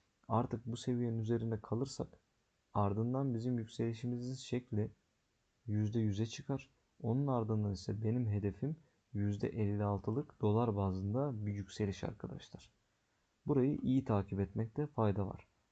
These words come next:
Baktığımızda üç nokta yirmi sente kadar düşüşler gayet normal. Üç nokta yirmi sentin üzerinde oluşacak yatay bir bant. Ondan sonra bir yükseliş, ilk hedef yüzde kırk ve sekiz. İkinci hedefimiz yüzde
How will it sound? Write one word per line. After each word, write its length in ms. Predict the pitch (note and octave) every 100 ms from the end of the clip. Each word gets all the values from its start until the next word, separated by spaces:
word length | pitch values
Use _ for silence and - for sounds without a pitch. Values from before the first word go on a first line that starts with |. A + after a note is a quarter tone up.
| -
Baktığımızda 680 | A#2+ C#3 - A#2+ G#2 G2 G2
üç 300 | - B2 -
nokta 260 | A2 G#2+ G#2+
yirmi 340 | G2 G#2+ B2+
sente 360 | - G2+ F#2+ F#2+
kadar 380 | A#2 A#2 - - - - - _ _ A#2+
düşüşler 520 | A#2 A2+ - - F2+ G#2+
gayet 360 | G2+ A#2 B2
normal. 340 | B2+ B2 B2 C3+ - _ _ _
Üç 260 | B2+ - C3+
nokta 240 | B2+ C3
yirmi 320 | B2 A#2+ C3+
sentin 380 | C3+ B2 A#2 A#2+
üzerinde 400 | A2+ A2+ A#2 A#2+
oluşacak 600 | - A2 G#2+ A2 G#2+ G2+
yatay 320 | A2 - B2+
bir 120 | B2+ B2
bant. 240 | B2 - -
Ondan 340 | A2+ A2 A#2+ B2+
sonra 440 | - G#2 G2+ G2+
bir 140 | B2
yükseliş, 540 | B2 A#2+ - A#2+ B2 -
ilk 300 | - B2+ A#2
hedef 300 | G#2+ F#2+ A2
yüzde 280 | A2 B2+ -
kırk 260 | - -
ve 60 | B2
sekiz. 500 | - B2 C3 B2 - _ _ _ _ _ _ -
İkinci 420 | G#2+ B2+ B2+ C#3+
hedefimiz 560 | B2 G2 G2 F2 - - _ _ _ _ _ _ _ _ _ _ _ _
yüzde 420 | A2+ A2+ A2+ G#2+